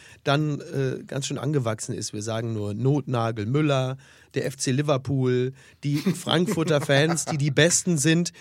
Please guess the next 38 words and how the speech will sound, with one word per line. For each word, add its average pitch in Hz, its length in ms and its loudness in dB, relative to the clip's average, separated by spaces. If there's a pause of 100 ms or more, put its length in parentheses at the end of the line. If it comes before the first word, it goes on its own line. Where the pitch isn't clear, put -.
(160)
Da - 100 4
ist - 280 2
dann 277 100 4
schon 247 200 2
eine 202 80 4
ganze 220 360 0
Menge 214 420 0
zusammengekommen. 165 1040 -2 (880)
Und, 156 300 0
äh, 143 300 0 (540)
am 156 120 2
Ende 190 240 4
ist 170 160 4
es 196 140 0
dann 160 160 0
doch 180 160 2
immer 175 300 0
ein 160 180 0
Zusammenspiel 156 720 0
von 139 280 2
Menschen 143 560 0
und - 200 -4
Menschen 156 500 -2
sind 147 240 -4
in - 80 -6
der 131 160 0
Regel, 139 960 0
äh, - 680 -16 (280)
dazu 139 320 -2
in 147 100 -4
der 135 120 0
Lage, 131 320 -2
sich 135 200 -2
solche 143 260 -2
Dinge 139 240 -2
zu 135 180 -2
merken 123 420 -4
und 117 320 -6